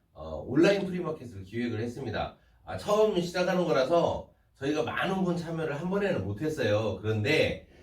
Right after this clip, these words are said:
저희가 한 분 한 분 어떻게 진행해야 되는지 연습으로 진행을 하고 있지만 그래도 참여하신 분의 정성이 가득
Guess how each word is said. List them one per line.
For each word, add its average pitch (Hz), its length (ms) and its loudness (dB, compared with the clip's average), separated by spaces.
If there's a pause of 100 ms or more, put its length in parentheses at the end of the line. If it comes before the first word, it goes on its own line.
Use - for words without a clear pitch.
(140)
저희가 123 640 0 (220)
한 185 160 -4
분 196 140 -2
한 185 180 0
분 170 160 0
어떻게 156 480 -2
진행해야 139 460 -4
되는지 117 400 -2
연습으로 131 840 -2
진행을 120 400 -4
하고 151 200 -4
있지만 143 760 -2 (180)
그래도 113 280 -6
참여하신 143 580 -4
분의 117 520 -6 (140)
정성이 117 420 -4
가득 127 440 -10